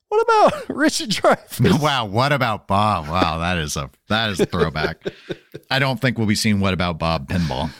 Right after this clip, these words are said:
Speaker 1: Uh, but yeah, they, they, uh, paid for Richard Dreyfuss to do some of the custom speech, along with some of the, they've got, uh, I guess, audio stems from the film. They got video stems from the, the, from the film.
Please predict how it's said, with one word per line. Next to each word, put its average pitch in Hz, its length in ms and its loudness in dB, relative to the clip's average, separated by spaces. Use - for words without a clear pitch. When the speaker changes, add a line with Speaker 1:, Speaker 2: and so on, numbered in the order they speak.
Speaker 1:
Uh, 69 480 -6
but 147 100 2
yeah, 156 300 2
they, 147 260 2
they, 139 400 2
uh, 120 320 2
paid 120 260 -2
for 117 160 -6
Richard 107 320 -2
Dreyfuss 120 340 0
to - 60 -20
do 117 140 0
some 117 160 -2
of 120 60 -2
the 113 80 -4
custom 120 320 0
speech, - 240 -2
along 247 480 4
with 123 300 2
some 135 180 0
of 120 60 0
the, 107 180 0
they've 101 260 -2
got, 98 300 -2
uh, - 140 -6
I 110 80 -2
guess, 98 300 -4
audio 101 260 0
stems 98 340 -2
from 92 180 -4
the - 80 -6
film. 123 460 2
They 104 80 -2
got 92 140 -2
video 117 300 2
stems 107 300 -2
from 95 200 -6
the, 90 200 -6
the, - 140 -10
from 95 240 -4
the - 60 -10
film. 135 460 0